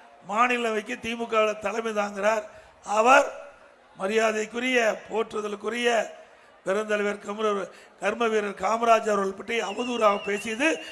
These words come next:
கண்டனத்துக்குரிய. அவர் தேசிய தலைவராக விளங்கியவர். அப்படிப்பட்ட தலைவரை இழிவியா-, இழிவாக பேசியவர்கள் திராவிட முன்னேற்ற கழகத்தைச் சேர்ந்த மாநில உறுப்பினர். அதை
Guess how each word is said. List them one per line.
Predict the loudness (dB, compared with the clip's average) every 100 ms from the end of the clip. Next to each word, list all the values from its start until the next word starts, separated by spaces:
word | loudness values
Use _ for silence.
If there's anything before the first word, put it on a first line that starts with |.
| -6 6
கண்டனத்துக்குரிய. | 6 8 6 6 6 0 -2 -4 -6 -10 -16 -20 -20 -20 -20 -20 -20 -20 -20 -20 -20 -20 -18 -4
அவர் | 0 0
தேசிய | 0 0 0 -6 -8
தலைவராக | -4 0 2 2 2
விளங்கியவர். | -4 -6 -6 -8 -10 -20 -20 -14
அப்படிப்பட்ட | -4 -2 -2 -2 -2 -2 2 2 2 -6 -20 -12 -2
தலைவரை | 4 6 8 8 6 2 -10 -18 -18 -10
இழிவியா-, | -8 -6 2 2 2 -2
இழிவாக | -8 -4 4 6 6 4
பேசியவர்கள் | 0 -2 -2 -4 -6 -4 4 4 4 -2 -16 -18
திராவிட | -2 2 2 0
முன்னேற்ற | -6 -8 -6 -6 -6
கழகத்தைச் | -8 -8 -10 -6
சேர்ந்த | -6 -2 2 2 2 -6 -18 -20 -8
மாநில | -2 -2 -2 0
உறுப்பினர். | 0 -2 0 2 2 0 -14 -18 -6
அதை | 0 6 6 4